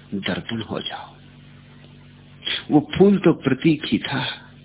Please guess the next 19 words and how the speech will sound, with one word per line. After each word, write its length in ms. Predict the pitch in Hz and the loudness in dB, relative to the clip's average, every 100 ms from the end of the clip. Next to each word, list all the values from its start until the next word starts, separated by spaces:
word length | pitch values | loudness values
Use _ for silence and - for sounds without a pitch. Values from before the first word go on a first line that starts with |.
| - - - | -8 -6 4
उस 300 | 156 - - - | 4 4 0 8
फूल 220 | 233 226 | 10 10
से 140 | 226 | 8
भी 160 | 190 160 | 8 8
बड़ी 300 | 139 214 214 | 8 8 8
बात 260 | 143 139 | 8 6
जो 320 | 139 123 120 - | 6 4 2 2
बुद्ध 180 | 117 123 117 | 0 0 0
कह 120 | - 120 | 0 2
रहे 160 | 110 | 2
थे 140 | 110 113 | 2 -2
वो 180 | 104 | -2
थे 160 | 98 110 | -2 -6
साक्षी 580 | - - 64 - - - | -6 -8 -10 -8 -6 -6
भाव। 380 | - - - - - - - - - - - - - - - - - | -8 -8 -8 -12 -20 -20 -20 -20 -20 -20 -20 -20 -20 -20 -14 -12 -4
वो 60 | 120 | -4
कह 220 | - 113 | -2 2
रहे 120 | 110 | 2
थे, 160 | 135 | 2